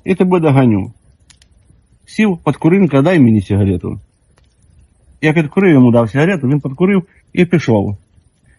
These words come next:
Не проходить, я дивлюся, як уходить огоньок в туман.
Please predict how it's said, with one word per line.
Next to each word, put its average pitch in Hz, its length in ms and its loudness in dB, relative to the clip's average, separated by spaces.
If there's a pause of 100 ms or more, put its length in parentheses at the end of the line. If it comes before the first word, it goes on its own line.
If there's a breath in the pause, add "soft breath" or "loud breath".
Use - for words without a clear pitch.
(140)
Не 151 140 2
проходить, 151 640 -2
я 135 120 2
дивлюся, 151 360 0
як - 220 -4
уходить 131 360 0
огоньок 120 440 0 (600)
в 98 60 -12
туман. 95 500 0